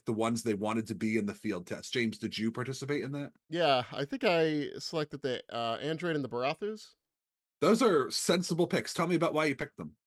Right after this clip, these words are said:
Speaker 2: Uh, 'cause androids are cool and Barathus are funny.
Speaker 1: I, I agree. I've heard a lot of people pick Barathus because Barathu is arguably one of the weirdest, uh, ancestries ever to be introduced to the second edition engine. Uh,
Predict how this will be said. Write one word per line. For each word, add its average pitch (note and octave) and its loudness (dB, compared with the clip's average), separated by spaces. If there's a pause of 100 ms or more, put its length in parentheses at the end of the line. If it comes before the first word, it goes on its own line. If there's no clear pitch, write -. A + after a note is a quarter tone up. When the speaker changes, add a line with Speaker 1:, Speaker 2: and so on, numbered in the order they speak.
(160)
Speaker 2:
Uh, A#2 -2
'cause B2 -8
androids C3 2
are C#3 -2
cool C#3+ 4
and A#2+ -2
Barathus A#2 -2
are A#2 -4
funny. A#2 -6 (1040)
Speaker 1:
I, D#3+ 6
I D3 4
agree. D3 2
I've B2 0
heard G3 2
a G3 4
lot C#3 2
of D3 -4
people D3 0
pick D3 -6
Barathus C3+ 0
because C3 0 (340)
Barathu D3+ 6
is C3+ 0 (100)
arguably D3 4
one B2 0
of A2+ -2
the A#2+ 2
weirdest, A#2+ -2
uh, G#2+ 2
ancestries A2+ -2
ever G#2 -2
to A2 0
be G#2+ 0
introduced G2+ -6
to A#2 -4
the F#2+ -6
second G#2 -4
edition F#2+ -6
engine. F#2 -4
Uh, E2+ -2